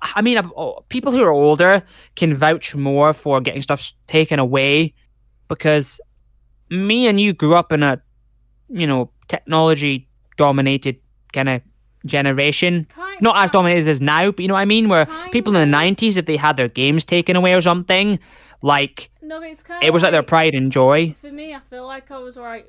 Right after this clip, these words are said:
Speaker 2: like, right in the middle. So, like, okay, yeah, I had my technology,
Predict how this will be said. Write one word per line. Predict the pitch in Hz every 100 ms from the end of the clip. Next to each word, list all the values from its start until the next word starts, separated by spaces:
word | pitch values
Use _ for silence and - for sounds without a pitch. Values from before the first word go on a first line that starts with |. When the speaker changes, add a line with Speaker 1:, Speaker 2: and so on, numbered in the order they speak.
| 208
Speaker 2:
like, | 220 220
right | 214 202 208 208 208
in | 214 208
the |
middle. | 196 190 185 196 208 156
So, | 151 185
like, | 180 180 - _ _ _ -
okay, | 208 202 202 214 190
yeah, | 180 190 175
I | 180
had | 196 190 185
my | 185
technology, | 190 185 165 170 180 175 170 120